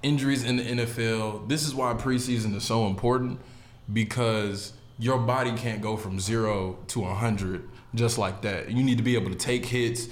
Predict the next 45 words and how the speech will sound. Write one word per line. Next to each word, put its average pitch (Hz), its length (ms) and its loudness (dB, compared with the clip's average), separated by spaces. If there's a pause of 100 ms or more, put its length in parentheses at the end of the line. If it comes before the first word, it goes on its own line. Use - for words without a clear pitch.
(180)
You 120 80 -4
gotta 107 160 2
build 110 320 0
calluses 117 560 0
on 113 140 2
your 110 100 0
body. 113 320 0
You 117 100 2
gotta 110 180 2
be 113 160 0
able 104 160 -2
to 98 60 -2
get 110 200 0
in 107 60 0
that 98 200 -4
game 110 320 0
feel. 117 540 0 (260)
And 107 180 -4
now 143 280 2
we're 135 80 4
watching 120 400 2
September, 120 760 2 (220)
where 101 400 2 (320)
the 110 80 -6
month 147 220 2
of 151 80 0
September 143 420 0
is 113 60 0
basically 123 340 0
the 98 40 -4
preseason, 120 480 -2
and 104 180 -2
everyone's 117 300 2
on 104 120 -2
the 95 60 -4
filling 110 280 -2
out 110 200 -2
process. 95 600 -4
Thus, 143 520 0 (1300)
quarterbacks 147 540 0
don't 139 200 2
get 120 140 0
hit 131 200 -2
in 107 100 -2
practice 127 460 -6